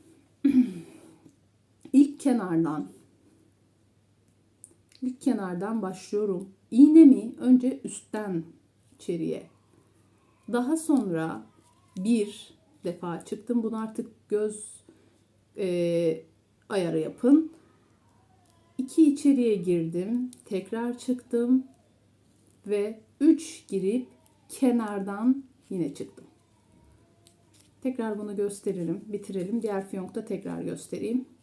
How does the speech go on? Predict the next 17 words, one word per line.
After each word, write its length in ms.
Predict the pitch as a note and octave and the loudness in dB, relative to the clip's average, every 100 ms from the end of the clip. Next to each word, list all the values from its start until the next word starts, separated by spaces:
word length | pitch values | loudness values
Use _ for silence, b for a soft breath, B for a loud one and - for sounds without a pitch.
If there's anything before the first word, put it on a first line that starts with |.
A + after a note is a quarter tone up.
| b b b b b b b | b b b b b b b
Orta 440 | B3+ C#4 C#4 E4 D#4+ | 2 2 2 -2 -4
kısımda 540 | - - G#3+ F#3 F#3+ | -4 -2 -2 -4 -2
bu 100 | C4 | -2
şekilde 800 | - B3 - G3 F#3+ G#3+ D4 - _ _ _ _ - | -2 -6 -4 -10 -6 -4 -4 -6 _ _ _ _ -6
üçlü 580 | B3+ - - G3+ - - _ _ _ _ - | -6 -8 -2 0 0 -4 _ _ _ _ 0
bir 340 | C4+ C#4 - _ - A#3+ F#3+ F#3 F#3 | 2 2 -2 _ -16 -12 -10 -10 -6
burgu. 440 | A3 G3+ F3 D#3+ - | -4 -2 -4 -4 -6
Hani 300 | F#3+ F#3 - - | -10 -10 -12 -8
üç 320 | B3+ - - - F#3 | -8 -8 -16 -14 -10
defada 520 | G3 G3 G3 G3 G3 | -10 -6 -6 -4 -6
çıktığında 640 | B3+ - G#3 G3+ A#3 A3+ | -10 -6 -4 -4 -6 -2
bu 100 | B3+ | -2
şekilde 420 | - A3 F3+ A#3 | -2 -6 -6 -6
bir 120 | C4 - | -6 -8
katlanma 540 | G3 F#3+ G3 G3 F#3+ | -14 -10 -8 -4 -4
oluşacak 460 | E3 E3 - D#3+ - | -6 -8 -12 -12 -12
ortada. 380 | - - - | -14 -14 -16